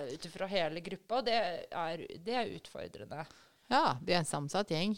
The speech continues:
Speaker 2: og det er
Speaker 1: Ja.
Speaker 2: jo, eh, fellesskapet der som skal være ut-, f-,
Speaker 1: Ja.
Speaker 2: utvikle seg sammen, og
Speaker 1: Mm.
Speaker 2: da må man, eh, ha med seg hele laget.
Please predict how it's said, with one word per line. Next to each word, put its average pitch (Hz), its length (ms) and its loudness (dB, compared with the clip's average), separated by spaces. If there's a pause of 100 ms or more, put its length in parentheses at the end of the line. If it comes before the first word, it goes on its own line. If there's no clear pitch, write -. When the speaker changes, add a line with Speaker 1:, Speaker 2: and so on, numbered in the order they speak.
Speaker 2:
og 214 120 4
det 208 80 6
er 165 240 8
Speaker 1:
Ja. - 20 4
Speaker 2:
jo, 185 320 4
eh, 175 440 2
fellesskapet 160 680 0
der 170 300 8
som 175 160 -4
skal 170 160 -4
være 151 580 0
ut-, - 300 -10
f-, - 260 -14
Speaker 1:
Ja. - 80 -2
Speaker 2:
utvikle 165 260 -4
seg 175 140 0
sammen, 170 480 0 (180)
og 220 80 0
Speaker 1:
Mm. 180 40 2
Speaker 2:
da 170 320 4
må 175 160 0
man, 185 420 2
eh, 175 340 0 (280)
ha 156 160 8
med 135 140 0
seg 175 160 2
hele 151 280 2
laget. 165 340 2